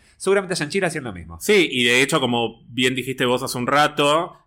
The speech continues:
Speaker 2: esto está dando el pie a que otras figuras se estén animando. O sea, se está hablando de Emma Stone con respecto a Cruella, se está hablando de Emily Blunt,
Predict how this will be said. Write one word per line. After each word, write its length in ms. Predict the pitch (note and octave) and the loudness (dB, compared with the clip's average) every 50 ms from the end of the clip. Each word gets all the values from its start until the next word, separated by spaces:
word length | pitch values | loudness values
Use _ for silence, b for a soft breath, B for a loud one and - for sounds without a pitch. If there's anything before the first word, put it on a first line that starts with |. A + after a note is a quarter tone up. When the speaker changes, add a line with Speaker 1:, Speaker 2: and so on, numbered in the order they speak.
| _ - | _ -4
Speaker 2:
esto 220 | C3 B2+ - - | -4 -2 -2 -4
está 180 | - - C#3 C3 | -2 0 2 2
dando 260 | B2+ B2+ C3 B2+ B2+ | 2 2 2 2 0
el 180 | A#2+ A#2 - | 0 0 -2
pie 360 | - B2 A#2+ B2 B2+ C3 C3+ - | -2 0 2 4 4 4 2 2
a 180 | B2+ A#2+ A2+ G#2 | 2 0 0 0
que 360 | G#2+ G#2+ G#2 G2+ G#2 - - | -2 -4 -2 -2 -4 -6 -4
otras 400 | - B2 B2+ B2+ - C3 C3 B2 | -4 -2 -2 0 0 0 0 -2
figuras 640 | - - B2 A2+ A2+ A#2 A#2+ A#2+ B2 B2+ C3 C3 - | -2 -4 -4 -2 -2 -2 0 0 2 2 2 0 0
se 80 | A2+ G2 | -4 -8
estén 320 | - - A#2 A2+ A2+ A#2 | -4 -2 -2 0 0 0
animando. 680 | A2+ A2 G#2+ G#2+ G#2+ A2 B2 C3+ C#3 C#3 C#3 C#3 C3 A#2 | 0 -2 -2 -4 -4 0 2 4 4 4 4 2 0 -2
O 20 | |
sea, 140 | - A#2 G2+ | -2 -4 -6
se 100 | - A2 | -6 -4
está 140 | - A#2+ A#2 | -2 0 0
hablando 340 | A2+ A#2 B2 B2+ B2+ A2+ | 0 0 0 2 2 2
de 100 | G#2+ A2 | 2 2
Emma 140 | A2+ A2+ A2 G#2 | 2 0 0 -4
Stone 640 | - - C#3+ C#3 C#3+ C#3+ C#3 C#3 C#3+ C#3 C#3 C#3 C#3 C#3 b b b | -2 0 2 4 4 4 2 0 -4 -6 -8 -8 -12 -16 b b b
con 300 | b - A2 G2+ G2+ G#2 | b -4 -2 -2 -2 -4
respecto 340 | F#2+ G2+ - A2 G2 - G#2 | -6 -6 -8 -8 -6 -6 -6
a 80 | G2+ G2 | -6 -2
Cruella, 640 | - C3 C#3+ D3+ D3 C#3+ C#3 C3+ C3 C3 C3 C#3+ - B B B B B B _ | 0 2 2 4 4 4 4 4 6 6 4 4 2 B B B B B B _
se 100 | - A#2 | -8 -4
está 140 | G#2+ B2 B2 | -2 0 2
hablando 320 | B2 B2 B2 A#2+ A#2+ A2+ | 2 2 2 2 2 2
de 80 | A2+ A2 | 4 2
Emily 280 | A2 A2+ G#2+ G#2+ G#2 | 2 0 0 -2 -2
Blunt, 440 | G#2 A2+ C#3 E3 E3 D#3+ D#3+ D#3+ - | 0 2 4 4 4 4 2 -2 -10